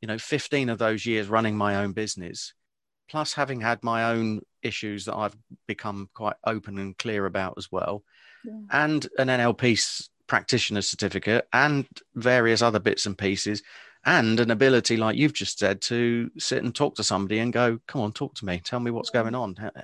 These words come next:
Speaker 1: let me understand what's happening for you."
Speaker 2: Yeah.
Speaker 1: Put all of that together, and forgive me sounding arrogant, but I think that kind of trumps a two hundred and sixty hour coaching course.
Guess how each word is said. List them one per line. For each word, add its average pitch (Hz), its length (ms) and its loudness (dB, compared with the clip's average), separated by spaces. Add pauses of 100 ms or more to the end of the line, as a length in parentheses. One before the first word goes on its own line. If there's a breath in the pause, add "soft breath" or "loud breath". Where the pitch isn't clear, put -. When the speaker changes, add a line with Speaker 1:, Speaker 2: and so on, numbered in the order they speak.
Speaker 1:
let 127 160 -8
me 117 140 -6
understand 117 500 -4
what's 104 160 -8
happening 107 320 -8
for 110 140 -10
you." 120 300 -6 (380)
Speaker 2:
Yeah. 190 380 -10
Speaker 1:
Put 185 120 0
all 170 220 6
of 135 100 4
that 135 200 2
together, 120 540 2 (1500)
and 123 340 -2
forgive 139 300 -2
me 127 120 0
sounding 113 380 0
arrogant, 95 420 0
but 110 100 -2
I 127 100 -4
think 131 200 -8
that 123 180 -4
kind 120 200 -4
of 117 80 -4
trumps - 580 -2 (680)
a 107 100 -4 (180)
two 127 160 -2
hundred 107 240 -4
and 107 100 -8
sixty - 420 -4
hour 110 280 4
coaching 123 460 -4
course. 90 400 -10